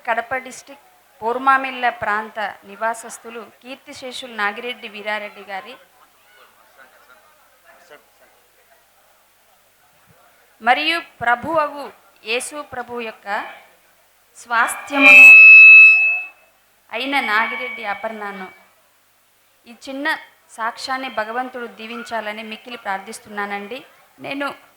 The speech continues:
ఏపీ జెన్కో ఏపీపీ డీసెల్ డిపార్ట్‌మెంట్లో పనిచేస్తూ ఉన్నానండి.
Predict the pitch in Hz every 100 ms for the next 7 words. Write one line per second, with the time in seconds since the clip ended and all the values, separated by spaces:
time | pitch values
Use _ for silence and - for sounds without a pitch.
0 | - 220 254 320 311 247 262 254 269 254
1 | 302 - 233 - 285 285 254 262 269 262
2 | 226 - 233 233 226 214 220 220 359 -
3 | _ _ _ _ - 220 247 254 - 247
4 | 226 214 196 196 208 349